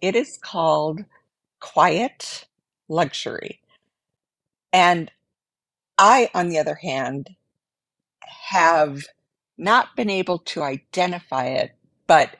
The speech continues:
believed in it my entire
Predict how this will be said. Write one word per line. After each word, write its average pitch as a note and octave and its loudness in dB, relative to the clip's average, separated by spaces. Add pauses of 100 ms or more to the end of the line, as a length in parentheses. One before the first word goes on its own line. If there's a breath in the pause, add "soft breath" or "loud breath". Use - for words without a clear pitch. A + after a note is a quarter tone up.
(180)
believed D#3+ -2
in A2+ -8
it - -16 (440)
my D#3+ 2
entire G3+ 0